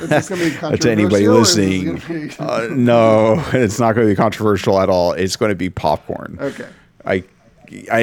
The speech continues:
Speaker 2: I feel like it had to be the first pick. If I didn't pick that first, I think the, the comment section,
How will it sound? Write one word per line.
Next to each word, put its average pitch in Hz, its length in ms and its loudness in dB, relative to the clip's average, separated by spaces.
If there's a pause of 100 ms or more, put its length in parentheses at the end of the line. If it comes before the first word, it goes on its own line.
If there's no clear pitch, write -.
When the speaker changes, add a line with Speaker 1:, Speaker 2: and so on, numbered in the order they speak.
(100)
Speaker 2:
I 120 240 2
feel 131 180 2
like 113 220 2
it 131 140 0
had 107 200 0
to 101 60 0
be 98 100 -2
the 90 80 -10
first - 280 -4
pick. 98 160 -2
If 104 120 -2
I 104 100 4
didn't 101 220 -2
pick 95 160 -4
that 92 180 -2
first, 92 320 -4
I 90 80 0
think 90 220 -8
the, 87 160 -2
the 92 240 -8
comment 90 480 -4
section, 80 540 -6